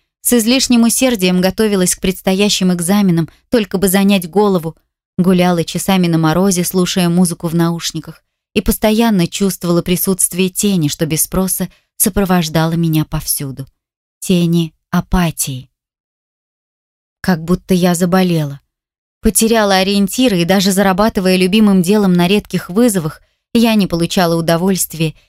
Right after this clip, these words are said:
и выполняла всё машинально. Но для этой болезни всё же было одно лекарство. Медленное,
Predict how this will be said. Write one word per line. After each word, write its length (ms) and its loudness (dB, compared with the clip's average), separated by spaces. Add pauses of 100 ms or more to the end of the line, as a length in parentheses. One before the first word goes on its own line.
(160)
и 80 2
выполняла 600 2
всё 240 -4
машинально. 720 -2 (760)
Но 180 4
для 280 -2
этой 320 0
болезни 640 -2 (240)
всё 220 0
же 120 0
было 360 0
одно 200 0
лекарство. 680 -6 (440)
Медленное, 800 2